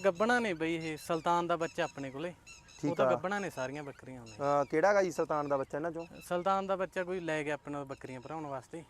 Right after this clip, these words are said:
Speaker 2: ਠੀਕ ਆ।
Speaker 1: ਉਹ ਗਿਆ ਹੋਇਆ।
Speaker 2: ਅੱਛਾ, ਮਤਲਬ ਬਰੀਡਰ ਰੱਖਿਆ ਹੋਇਆ ਤੁਸੀਂ ਜਿਹੜਾ
Speaker 1: ਹਾਂ, ਹਾਂ।
Speaker 2: ਸੁਲਤਾਨ ਦਾ ਬੱਚਾ
Speaker 1: ਆਪਣਾ
Speaker 2: ਗਾ।
Speaker 1: ਲਿਆਜੀ ਬੰਦੇ ਕੋਲ ਹੀ ਗਿਆ ਹੋਇਆ।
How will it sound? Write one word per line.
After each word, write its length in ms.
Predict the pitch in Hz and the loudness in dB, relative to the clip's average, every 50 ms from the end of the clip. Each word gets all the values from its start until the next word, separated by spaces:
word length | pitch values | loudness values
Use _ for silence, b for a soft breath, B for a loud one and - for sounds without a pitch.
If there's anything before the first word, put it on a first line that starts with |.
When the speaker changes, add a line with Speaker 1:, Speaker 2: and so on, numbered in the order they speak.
| - - - | -20 -10 -2
Speaker 2:
ਠੀਕ 240 | - 151 147 - | 0 0 2 4
ਆ। 80 | 127 113 | 4 4
Speaker 1:
ਉਹ 120 | 101 95 | 2 2
ਗਿਆ 200 | 101 139 135 123 | -2 -4 -4 -6
ਹੋਇਆ। 160 | 107 107 107 156 | -6 -4 -2 0
Speaker 2:
ਅੱਛਾ, 120 | 156 180 | 2 2
ਮਤਲਬ 200 | 180 170 185 180 | 4 6 6 6
ਬਰੀਡਰ 260 | 165 175 175 151 180 | 6 4 4 4 6
ਰੱਖਿਆ 260 | 175 190 180 - 190 | 6 6 6 8 8
ਹੋਇਆ 120 | 190 185 175 | 8 8 8
ਤੁਸੀਂ 160 | 131 123 131 | 6 4 2
ਜਿਹੜਾ 120 | 127 170 | 2 4
Speaker 1:
ਹਾਂ, 60 | 175 156 | 4 4
ਹਾਂ। 60 | 143 | 4
Speaker 2:
ਸੁਲਤਾਨ 320 | - - 139 123 120 117 | 4 4 4 4 2 2
ਦਾ 80 | 110 110 | 2 0
ਬੱਚਾ 220 | 107 - - - | 0 0 -4 -6
Speaker 1:
ਆਪਣਾ 120 | 113 110 - | -6 -4 -6
Speaker 2:
ਗਾ। 60 | 151 | -6
Speaker 1:
ਲਿਆਜੀ 320 | 156 170 180 156 147 156 | -4 -4 -4 -4 -6 -8
ਬੰਦੇ 220 | 147 151 147 143 139 | -10 -10 -8 -8 -8
ਕੋਲ 160 | 139 139 143 | -10 -10 -10
ਹੀ 80 | 147 | -12
ਗਿਆ 100 | 135 131 | -12 -14
ਹੋਇਆ। 180 | 117 113 113 110 | -16 -16 -20 -20